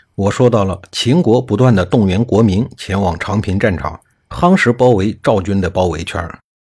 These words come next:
长平大包围一围就是四十多天。在这四十多天里，赵军没有出现内乱，也没有出现投敌，而是始终成建制的。这个情况让秦国人高度的紧张。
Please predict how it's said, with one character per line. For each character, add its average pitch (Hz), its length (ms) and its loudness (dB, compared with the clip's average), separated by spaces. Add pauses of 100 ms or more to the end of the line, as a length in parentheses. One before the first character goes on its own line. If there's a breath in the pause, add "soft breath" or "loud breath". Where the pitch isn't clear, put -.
(520)
长 175 260 2
平 143 220 2
大 120 160 2
包 147 120 6
围 123 300 4 (120)
一 165 160 0
围 95 380 -2
就 - 200 -6
是 85 160 -8
四 - 180 -4
十 87 140 -8
多 87 160 -6
天。 - 320 -14 (1000)
在 147 140 4
这 127 220 2
四 160 200 -2
十 104 120 -2
多 101 120 0
天 92 240 -4
里， 82 200 -10 (320)
赵 190 180 8
军 190 300 2
没 101 160 0
有 - 120 6
出 98 200 -4
现 87 200 -4
内 95 140 -2
乱， 90 280 -6 (100)
也 87 280 -6
没 92 140 -2
有 151 100 4
出 - 200 -4
现 120 180 -2
投 104 220 -4
敌， 107 320 -6 (320 soft breath)
而 107 160 2
是 - 180 -2
始 - 300 -2
终 127 200 2
成 98 220 -4
建 104 220 0
制 87 220 -6
的。 - 200 -16 (640)
这 147 120 4
个 104 80 -2
情 90 220 -6
况 95 240 -8
让 92 320 -4
秦 110 300 -2
国 117 120 2
人 85 240 -4
高 95 160 -4
度 95 140 -4
的 90 100 -4
紧 85 220 -10
张。 85 240 -8